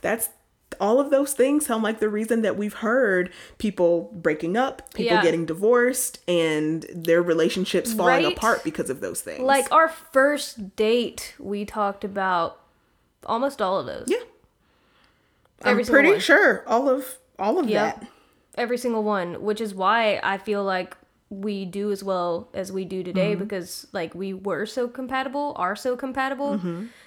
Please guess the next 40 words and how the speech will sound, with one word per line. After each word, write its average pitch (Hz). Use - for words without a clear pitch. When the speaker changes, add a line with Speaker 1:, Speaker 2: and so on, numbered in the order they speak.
Speaker 2:
that 208
it 254
was 240
just 220
like, 190
"Oh, 240
okay, 226
everything 240
lines 214
up. 247
Now 214
let's 208
just 214
see 208
personality-wise 185
if, -
if 175
we're 180
a 135
good 127
match," 101
Speaker 1:
Mm-hmm. 170
Speaker 2:
right? 185
So 175
it -
just 214
made 214
it -
so 220
much 202
easier 190
and 170
took 202
all 190
of 185
those 185
fundamental 214
things 294
out, 196
Speaker 1:
Mm-hmm. 208